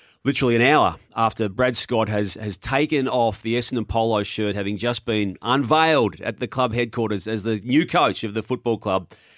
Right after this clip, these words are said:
There is more Essendon dissension in the Bombers' ranks as a result. That, that's my take on all of that, and I just can't see a scenario where he's able,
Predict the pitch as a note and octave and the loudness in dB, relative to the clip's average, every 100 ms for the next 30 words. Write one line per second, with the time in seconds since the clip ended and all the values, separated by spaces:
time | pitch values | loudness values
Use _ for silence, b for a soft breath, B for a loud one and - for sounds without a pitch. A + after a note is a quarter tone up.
0 | B B B B2+ B2 B2 B2 B2 D3+ G3 | B B B 0 2 2 0 2 4 4
1 | G3+ A#2+ - - D3+ D3+ E3 C#3 C3 A#2 | 4 2 -2 -2 0 2 0 0 0 0
2 | A2 C3+ C3+ - A2+ E2+ D#2 A2+ A2 A2 | 0 0 0 -2 -4 -6 -6 -4 0 -2
3 | G2 C3 C3 A#2+ G#2 G#2 - A2 A2+ G2+ | 0 2 4 2 0 -4 -6 -2 -2 -2
4 | G#2 A2 G#2 G#2 F#2+ G2 E2 - A2+ - | -2 -4 -2 -4 -2 -2 -2 -4 -4 -2
5 | C#3+ - C3+ C3 - C3 B2+ B2 A#2 G#2+ | -2 -2 0 0 0 -2 -2 -2 -2 -2
6 | G2 A2+ D3+ A#2+ A#2 A2+ B2+ A#2+ G#2 - | -2 -2 -2 0 0 0 -4 -4 -6 -4
7 | G#2 F#2+ - F#2 F2+ F2+ F2 F2 F2+ E2+ | -4 -4 -4 -4 -4 -4 -4 -2 -2 -4
8 | - B B B B B B C3 D3 D#3+ | -8 B B B B B B 2 6 6
9 | C#3 F3+ G#3+ | 6 2 0